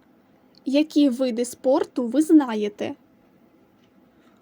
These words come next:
А яким видом спорту ви хотіли б займатися?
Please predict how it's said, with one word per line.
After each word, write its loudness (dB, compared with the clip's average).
А 4
яким 4
видом -2
спорту 0
ви 2
хотіли 0
б -2
займатися? -2